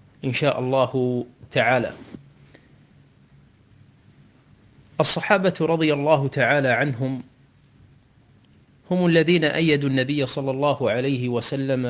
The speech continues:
ونصروه في ساعة العسرة، وهم القدوات الذين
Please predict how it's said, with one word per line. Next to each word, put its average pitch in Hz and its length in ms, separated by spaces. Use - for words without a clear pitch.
ونصروه 135 1080
في 139 140
ساعة 123 460
العسرة، 113 460
وهم 147 280
القدوات 135 720
الذين 131 380